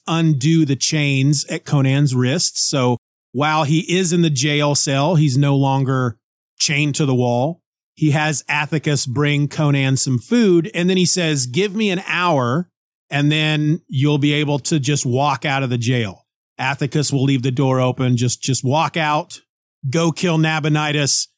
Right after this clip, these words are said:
and then go straight to a tavern called the Rat's Den, where gold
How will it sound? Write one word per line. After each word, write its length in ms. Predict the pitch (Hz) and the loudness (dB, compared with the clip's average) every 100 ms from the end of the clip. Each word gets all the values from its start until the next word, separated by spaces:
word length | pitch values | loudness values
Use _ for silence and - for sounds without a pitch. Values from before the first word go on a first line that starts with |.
| _ _ _ | _ _ _
and 120 | 147 147 | -2 0
then 160 | 143 | 0
go 200 | 139 143 | 0 0
straight 560 | 135 - 180 180 208 - | 0 -2 0 -2 -2 -4
to 200 | - 160 | 0 2
a 100 | 139 | 0
tavern 600 | - 185 165 151 151 139 | -4 -2 -2 0 0 0
called 260 | - 139 | 0 -2
the 120 | 127 123 | 0 -2
Rat's 460 | 143 160 156 - | 0 -2 -4 -6
Den, 500 | 123 131 120 117 120 - _ _ _ | -4 -2 0 2 0 -2 _ _ _
where 260 | 123 135 127 | -2 0 0
gold 560 | 120 139 143 143 139 | -2 0 2 2 0